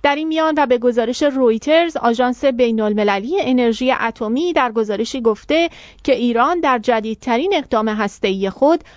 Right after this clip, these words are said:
کار گازدهی به یک سانتریفیوژ پیشرفته را با استفاده از اورانیوم بیست درصدی در مجتمع غنیسازی سوخت هسته‌ای شهید احمدی روشن،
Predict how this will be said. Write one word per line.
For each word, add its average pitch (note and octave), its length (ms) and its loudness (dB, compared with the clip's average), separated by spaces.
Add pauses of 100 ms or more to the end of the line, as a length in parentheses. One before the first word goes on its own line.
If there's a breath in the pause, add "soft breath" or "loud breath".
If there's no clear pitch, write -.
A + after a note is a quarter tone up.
(160 soft breath)
کار C4+ 300 2
گازدهی A#3 680 0
به C4+ 120 2
یک D4 200 -6
سانتریفیوژ A#3 800 0
پیشرفته B3 760 -2
را D4 100 4
با C4 140 0
استفاده G#3+ 540 -2
از B3+ 180 -2
اورانیوم G#3 480 0
بیست A#3+ 520 -4
درصدی A3 580 0 (340 loud breath)
در C#4 160 2
مجتمع C4 640 -2
غنیسازی G#3+ 760 -2
سوخت - 340 -6
هسته‌ای A#3 760 0
شهید G3+ 320 -4
احمدی G3+ 480 0
روشن، E4+ 440 2